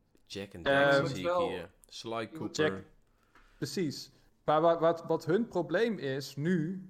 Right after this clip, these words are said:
Speaker 2: is dat Microsoft gewoon letterlijk een deel third party heeft weggekaapt en heeft gezegd van, "Hey,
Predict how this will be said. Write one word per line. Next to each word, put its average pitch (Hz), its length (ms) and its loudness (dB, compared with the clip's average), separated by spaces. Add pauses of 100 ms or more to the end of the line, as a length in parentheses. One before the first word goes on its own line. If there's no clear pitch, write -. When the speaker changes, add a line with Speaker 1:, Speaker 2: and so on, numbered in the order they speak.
Speaker 2:
is 170 240 0
dat 147 480 2
Microsoft 147 640 -2
gewoon 143 300 2
letterlijk 147 540 0
een 143 200 -6
deel 151 300 2
third 147 260 0
party 175 340 2
heeft 127 200 -2
weggekaapt 127 680 -4
en 156 140 0
heeft 160 140 -2
gezegd 147 320 -4
van, 143 240 2
"Hey, 147 260 0